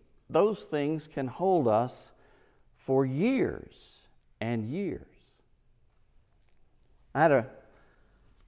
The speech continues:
a rather unusual experience. In fact, two in the last month. Two guys from years ago contacted me to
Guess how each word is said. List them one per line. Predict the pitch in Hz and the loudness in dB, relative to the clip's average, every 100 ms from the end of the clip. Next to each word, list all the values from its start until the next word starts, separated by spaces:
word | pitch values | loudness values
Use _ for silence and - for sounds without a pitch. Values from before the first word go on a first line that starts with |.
| _ | _
a | - | 2
rather | 180 208 180 | 6 6 6
unusual | 160 165 180 156 151 | 4 4 2 2 2
experience. | 139 - - 233 180 95 - - | 0 -2 -2 0 0 0 -4 -6
In | 123 | -4
fact, | - 185 - - | 2 2 2 -2
two | 262 302 135 80 - - _ - | 0 2 2 -2 -12 -20 _ -6
in | 120 123 | -2 0
the | 117 | 2
last | 143 190 180 190 | 2 2 -2 -4
month. | 208 107 - - _ _ _ _ _ _ - - - _ _ | -2 -4 -10 -20 _ _ _ _ _ _ -20 -20 -20 _ _
Two | - 214 247 | 2 4 4
guys | 185 185 120 120 165 170 - - - | 8 8 8 4 2 -4 -10 -20 -20
from | - - 127 117 107 - | -16 -4 -2 0 -4 -8
years | 123 123 214 247 196 | -8 -2 0 2 2
ago | 180 156 101 113 143 | 4 4 6 4 0
contacted | - 220 269 226 123 98 - 101 87 | -2 -2 0 2 0 0 -4 -6 -4
me | 90 85 120 220 - _ _ _ _ _ _ _ _ _ _ _ _ - | -4 -4 -4 -6 -10 _ _ _ _ _ _ _ _ _ _ _ _ 2
to | 170 170 165 156 156 | 8 10 10 6 2